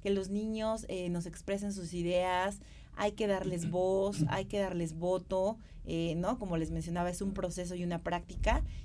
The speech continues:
y también i-, ir ajustando las edades, pero yo le invitaría a que los papás se atrevieran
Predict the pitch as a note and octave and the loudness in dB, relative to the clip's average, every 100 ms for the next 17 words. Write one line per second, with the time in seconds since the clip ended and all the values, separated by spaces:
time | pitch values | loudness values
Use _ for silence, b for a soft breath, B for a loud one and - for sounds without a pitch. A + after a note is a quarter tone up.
0 | B E3+ E3 D#3+ E3+ F3 D3 E3 D#3 - | B -4 -2 0 0 0 0 -2 -2 0
1 | F3 E3+ - - E3+ D#3+ D#3 G2 C#3 D3 | 2 2 -2 -4 -2 -2 0 0 -2 0
2 | D3 E3+ A#3 E4 - B B B F3 F3+ | 2 2 2 -2 -6 B B B 0 4
3 | F3+ F3+ E3+ F#3 F#3+ - F#3 F3 F3 F3 | 6 6 4 2 0 0 -2 0 2 0
4 | F3+ E3 D#3+ E3 F3 D#3 D#3 D#3+ F#3 A3+ | -2 -4 -2 -2 -4 -4 -2 2 2 2
5 | D4+ | 0